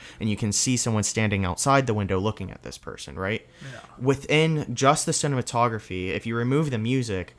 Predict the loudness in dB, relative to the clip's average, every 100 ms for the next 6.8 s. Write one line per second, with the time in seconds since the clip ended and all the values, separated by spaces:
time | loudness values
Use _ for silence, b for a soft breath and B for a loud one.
0 | B B B -4 0 0 0 2 4 4
1 | 2 -2 0 2 2 2 -2 -4 0 2
2 | 4 2 2 2 2 2 -4 -4 -6 -8
3 | -6 -8 -10 -12 B B -4 -2 4 6
4 | 8 6 4 4 4 2 0 0 -2 -4
5 | -6 -6 -6 -6 -6 -6 -8 -8 -10 B
6 | B -4 -2 -4 2 4 4 0